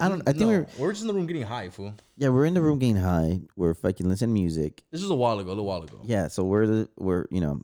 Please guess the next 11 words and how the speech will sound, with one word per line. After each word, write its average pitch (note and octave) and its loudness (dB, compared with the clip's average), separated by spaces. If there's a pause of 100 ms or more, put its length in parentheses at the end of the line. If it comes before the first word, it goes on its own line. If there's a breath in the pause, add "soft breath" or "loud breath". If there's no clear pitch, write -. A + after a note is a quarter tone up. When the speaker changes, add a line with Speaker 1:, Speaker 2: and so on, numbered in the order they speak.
Speaker 1:
I'm F2 -2
bumping F#2 0
shit F2 -4
over E2+ 0
there, - -6 (180)
and F2+ -8
then, F2+ -6
um, F2 -8 (320)
I'm F2+ -8
like, E2 -6
"Wait." A#2 -8